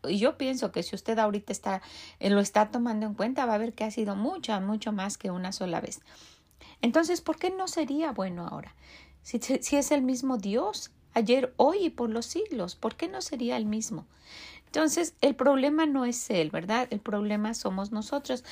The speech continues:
Necesitamos reconocer que hemos fallado a Dios, que no le hemos tomado la importancia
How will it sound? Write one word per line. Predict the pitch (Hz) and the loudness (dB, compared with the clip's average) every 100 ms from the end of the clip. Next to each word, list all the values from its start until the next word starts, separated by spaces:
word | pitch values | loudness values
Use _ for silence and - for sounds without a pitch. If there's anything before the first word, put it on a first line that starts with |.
| - - - | -16 -18 2
Necesitamos | 247 254 254 254 226 269 285 311 285 | 2 4 2 2 0 2 4 4 2
reconocer | 226 - 208 196 202 - 208 - - _ _ _ _ _ _ - _ _ _ - | -2 2 2 2 -2 2 2 2 -6 _ _ _ _ _ _ -20 _ _ _ -6
que | - 240 | 0 2
hemos | 240 262 247 | 2 0 -2
fallado | - 220 190 196 185 180 | -2 -2 0 -2 -2 -6
a | |
Dios, | 202 - - - - - _ _ _ _ _ _ _ - - - _ | -8 -16 -20 -18 -18 -18 _ _ _ _ _ _ _ -20 -20 -20 _
que | - 233 | 8 8
no | 226 240 | 10 8
le | 262 240 220 | 6 4 4
hemos | 226 240 - | 2 0 -2
tomado | 196 185 185 202 - - | 0 0 0 -2 -6 -2
la | 185 175 | 0 0
importancia | 175 170 - 190 202 214 - | -2 -6 -4 -2 -2 -2 -6